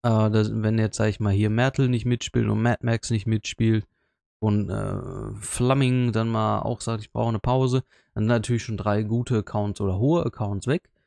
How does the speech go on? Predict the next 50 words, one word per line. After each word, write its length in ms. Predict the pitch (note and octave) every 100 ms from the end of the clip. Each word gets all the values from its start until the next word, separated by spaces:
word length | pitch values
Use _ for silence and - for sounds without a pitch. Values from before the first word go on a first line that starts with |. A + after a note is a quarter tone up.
| _ _ -
Dann 100 | G#2+
kann 160 | C3 C3
es 80 |
sein, 180 | A2 A#2
dass 120 | G#2+
die 120 | - G2+
Gegner 260 | G#2 G#2
halt 140 | G2 G2+
dann 120 | F#2+
dementsprechend 560 | F#2+ F#2+ - F#2 F#2
ein 20 | F2+
bisschen 380 | F2 F2+ F2 - _ _
schwächer 300 | F#2+ F#2+ E2+
werden. 200 | - - _ _ _ _
Ja? 120 | B2+ D#3 _ _ _ _ _ _
Tank 220 | D3 E3+
orientiert 500 | E3 D#3+ D#3+ D3 F3+
sich 140 | E3+ C3+
nach 140 | C3+
der 120 | B2+
Farbe 300 | A2+ B2+ B2
des 140 | A2 G2+
Monatshelden, 640 | B2+ F#3 B3 - F#3 E3+
auch 260 | - C#3 D3+
eine 100 | D3+
nette 300 | D3 C#3+ C#3+
Sache, 340 | C#3 C3+ C#3
ja, 180 | G#2+ A#2
da 120 | A2
gibt's 220 | G2+ G#2
auch 160 | - C#3+
ein 60 | C3
bisschen 260 | A#2 B2
Abwechslung. 640 | A#2+ A2+ A#2 - A#2 A#2 A#2 _ _ _ _ _ _ _ _ -
Äh, 60 |
Allianz-Quest 840 | A2 G#2+ A#2+ B2 C3+ D3+ - C#3+ -
wird 200 | A#2+ A#2
bis 220 | A#2 -
legendär 440 | A2+ A2 G#2+ C#3+ D#3
gespielt 500 | D3+ - D3 C#3+ -
und 180 | B2+
mythischer 460 | A#2+ B2 A#2+ - A2
Titan 340 | A2 G2+ G2
macht 220 | G2 F#2+ -
jeder 320 | G2 F#2 F2
so 100 | F2+
gut, 260 | F#2+ -
wie 80 | F2+
er 100 | E2
kann. 220 | - D#2